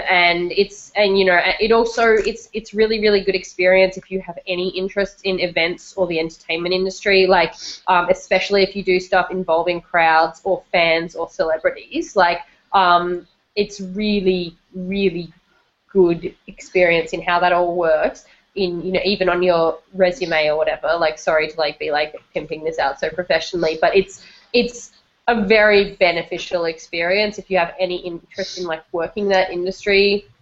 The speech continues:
uh, in the long run. Like, if you prove that you can, like, handle that kind of thing, like, um, you know, working at signings, you know, working the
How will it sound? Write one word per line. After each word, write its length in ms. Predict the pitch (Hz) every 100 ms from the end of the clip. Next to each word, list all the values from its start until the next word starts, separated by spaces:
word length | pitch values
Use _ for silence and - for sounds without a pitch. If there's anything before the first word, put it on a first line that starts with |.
| _ _ _ -
uh, 320 | 170 170 160
in 140 | - 202
the 60 |
long 240 | 180 170 185
run. 200 | 202 202
Like, 180 | 185 185
if 140 | -
you 80 | 180
prove 400 | - 185 170 165
that 140 | 151
you 120 | 165
can, 220 | 160 190 165
like, 160 | 151 -
handle 260 | 156 175
that 180 | 233 226
kind 200 | 240 233
of 100 | 226
thing, 380 | 226 226 226 208
like, 480 | 180 175 160 156 - _ _ _
um, 640 | 180 170 165 165 165 160 - _ _ -
you 100 | 196
know, 160 | 160 156
working 480 | 175 165 160 165 151
at 100 | -
signings, 640 | 180 160 156 151 156 -
you 60 |
know, 100 | 156
working 420 | 156 156 151 170 160
the 180 | 156